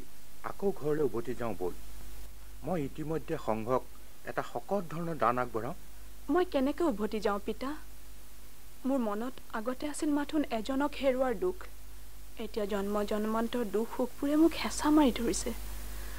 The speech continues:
Speaker 2: মই, মই শেষলৈকে চাব লাগিব কি হয়।
Speaker 1: চাবলৈ আৰু কিটো আছে? সংঘৰ সন্মুখত তিনিবাৰ ক'বা, "বুদ্ধং পশ্যক্ষামি, ধৰ্মং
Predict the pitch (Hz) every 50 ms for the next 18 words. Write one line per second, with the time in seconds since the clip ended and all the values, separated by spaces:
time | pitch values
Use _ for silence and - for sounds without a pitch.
0 | - - - - 262 302 302 285 262 - - - - - - - - - - 262
1 | 254 254 294 285 - - 220 220 - - 269 269 294 - 320 302 - 247 220 208
2 | 233 269 285 269 202 202 185 190 196 196 - 214 208 196 202 214 208 220 - -
3 | - - - - - - - 101 95 131 165 185 196 185 147 117 107 - - 87
4 | - - 92 87 - - - - - - - - - - - - - - - -
5 | - - - - 117 117 117 113 117 117 113 - 117 107 110 113 110 - 120 110
6 | - - - - - - - - - 117 117 117 113 120 117 113 - 117 113 120
7 | 127 131 - - - - - - - - - - 196 110 - - - - - 110
8 | 107 110 107 110 107 - - 107 - - - - 117 - - - - 101 95 95
9 | 98 101 98 - - - - - - - - - 98 110 113 113 117 117 110 110